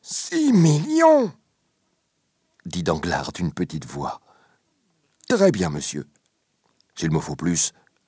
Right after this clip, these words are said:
reprend Monte Cristo, nous mettrons plus, nous verrons. Veuillez pour commencer me faire porter cinq cent mille francs demain. » « L'argent sera chez vous demain à dix heures, monsieur, »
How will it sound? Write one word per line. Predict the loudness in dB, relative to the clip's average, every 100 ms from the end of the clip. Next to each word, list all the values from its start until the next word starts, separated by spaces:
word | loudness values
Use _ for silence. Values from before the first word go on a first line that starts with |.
| _
reprend | -6 -6 -6 -6
Monte | -8 -10
Cristo, | -10 -6 -2 -2 -4 _ _ _ _ _ -8
nous | -2 0
mettrons | 0 -2 -4
plus, | -4 -4 -6 -10 _ -4
nous | -2
verrons. | 0 0 -2 -6 _ _ _ _ _ -20 -10
Veuillez | 0 0 2
pour | 0 -4 -2
commencer | -2 0 -2 -2 -2 -4 -18 -16 -6
me | -4
faire | -2 -4
porter | -4 -6 -4
cinq | -2 0 0
cent | 0 0
mille | -2 -4
francs | -6 -6 -6
demain. » « | -6 -8 -14 -20 _ _ _ _ _ _ _ _ _ _ _ _ _ _ _
L'argent | 0 2 4 2
sera | 2 2 2
chez | 2 2
vous | 2 2
demain | 4 2 0 -2
à | -4
dix | -4 -4 -4
heures, | -4 -6
monsieur, » | -10 -10 -8 -10